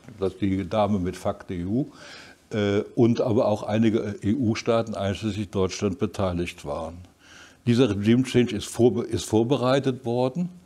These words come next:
äh, und das Maidan-Ergebnis, obwohl ein eindeutiger Verfassungsbruch in der Ukraine, ist auch sofort, sofort akzeptiert worden. Allerdings hat Frau Merkel gesagt,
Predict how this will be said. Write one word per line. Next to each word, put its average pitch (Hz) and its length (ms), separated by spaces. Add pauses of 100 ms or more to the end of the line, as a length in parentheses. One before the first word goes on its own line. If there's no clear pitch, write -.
(600)
äh, 113 180
und 117 340
das 110 240
Maidan-Ergebnis, 110 1200
obwohl 113 500
ein 95 220
eindeutiger 104 560
Verfassungsbruch 110 880
in 117 140
der 110 120
Ukraine, 117 840
ist - 180
auch 85 120
sofort, - 500
sofort 107 400
akzeptiert 98 760
worden. 123 280
Allerdings 165 400
hat 160 160
Frau 143 100
Merkel 180 360
gesagt, 135 340